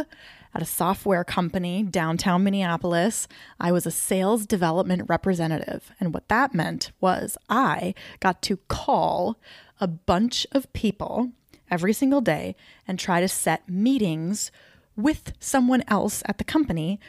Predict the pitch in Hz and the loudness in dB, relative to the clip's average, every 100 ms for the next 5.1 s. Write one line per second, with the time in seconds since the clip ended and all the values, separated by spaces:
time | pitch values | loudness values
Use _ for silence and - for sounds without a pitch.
0 | - _ - 214 202 190 196 190 185 180 | -20 _ 0 2 4 4 2 2 2 2
1 | 175 - - 190 - 180 170 185 165 160 | 0 -4 0 0 2 2 2 2 2 4
2 | 175 160 - 240 233 202 - 214 202 208 | 4 2 2 0 2 0 2 0 2 0
3 | 180 175 170 160 147 147 180 185 175 175 | 0 0 -2 -2 -2 0 2 2 0 0
4 | 160 165 156 156 143 143 - 185 160 - | -2 -2 -4 -6 -10 -8 -2 0 0 -4